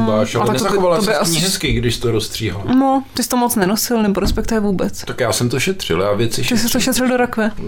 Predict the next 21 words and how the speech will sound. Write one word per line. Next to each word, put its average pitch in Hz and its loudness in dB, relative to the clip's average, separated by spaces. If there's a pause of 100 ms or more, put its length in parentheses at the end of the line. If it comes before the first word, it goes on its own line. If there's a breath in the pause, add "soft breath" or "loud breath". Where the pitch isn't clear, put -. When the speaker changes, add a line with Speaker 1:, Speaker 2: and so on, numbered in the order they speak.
(100)
Speaker 1:
To 170 2
úplně 180 2
nešlo, 190 0
protože 110 0
to 117 0
byl 120 4
bílej 127 2
rubáš, 123 0
to 113 -2
bylo 117 2 (160)
Speaker 2:
Šedej 196 0
rubáš. 175 0
Speaker 1:
to - -2
byl 110 0
šedej 101 0
rubáš 92 0
a 110 2
mělo 113 2
to 117 0
nějaký 117 0
vzor, 107 2